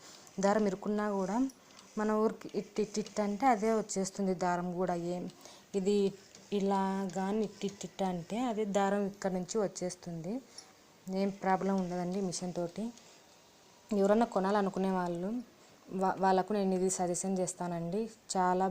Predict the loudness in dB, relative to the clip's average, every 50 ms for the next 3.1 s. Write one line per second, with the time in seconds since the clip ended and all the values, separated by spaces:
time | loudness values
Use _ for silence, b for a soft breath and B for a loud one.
0 | 2 2 2 2 2 0 0 -2 -2 -2 -4 -4 -6 -8 -8 -10 -16 -20 -20 -20
1 | -20 -20 -20 B B B B B B B 0 2 2 2 2 2 0 0 2 2
2 | 2 2 0 0 -2 -4 -4 -8 -12 -20 -20 -14 -6 -2 2 2 4 4 2 0
3 | 0 -8